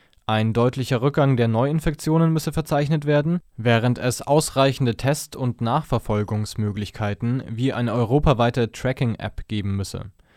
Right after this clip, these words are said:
Darüber hinaus sollen Krankenhäuser in der Lage sein, alle Erkrankten wieder zu versorgen. Erst dann könnten die Maßnahmen gelockert werden.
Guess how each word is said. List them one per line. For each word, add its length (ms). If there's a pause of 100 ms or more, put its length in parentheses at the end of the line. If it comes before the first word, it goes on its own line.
(640)
Darüber 320
hinaus 420
sollen 500
Krankenhäuser 760
in 80
der 100
Lage 320
sein, 460
alle 200
Erkrankten 720
wieder 200
zu 140
versorgen. 580 (760)
Erst 320
dann 260
könnten 300
die 80
Maßnahmen 680
gelockert 400
werden. 320